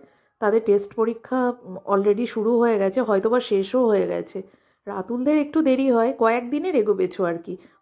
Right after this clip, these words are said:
ফাইনাল পরীক্ষাটাও তাই, জানো তো বন্ধুরা? উম, তো এখানে যারা এমনি মাধ্যমিক দিচ্ছে, তারাও বলছে ফাইনাল পরীক্ষা ওই কয়েকদিনের আগে পড়ে। তো রাতুলকে আমি একটা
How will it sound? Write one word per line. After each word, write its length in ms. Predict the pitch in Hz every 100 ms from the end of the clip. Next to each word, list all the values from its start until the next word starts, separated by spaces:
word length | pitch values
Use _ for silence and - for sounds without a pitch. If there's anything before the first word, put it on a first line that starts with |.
| -
ফাইনাল 360 | 254 269 339 320
পরীক্ষাটাও 560 | 370 370 339 330 254
তাই, 220 | 190 180
জানো 240 | 185 254 311
তো 100 | 330
বন্ধুরা? 540 | 285 233 208 214 339 - _ _ _ _
উম, 140 | 214 214
তো 180 | 269
এখানে 380 | 247 233 262 262
যারা 300 | 262 254 254
এমনি 240 | 240 226 240
মাধ্যমিক 500 | 233 220 247 262 226
দিচ্ছে, 500 | 262 - 240 285 - _ _ _
তারাও 340 | 220 220 247 254
বলছে 400 | 214 190 - 196
ফাইনাল 360 | 208 208 214
পরীক্ষা 460 | 220 220 220 - 370 381
ওই 360 | 269 294 285 -
কয়েকদিনের 560 | 254 277 277 381 359
আগে 220 | 202 175 170
পড়ে। 200 | 160 165 _ _ _ _
তো 80 | 285
রাতুলকে 460 | 254 226 294 294 302
আমি 180 | 311
একটা 320 | 294 269 302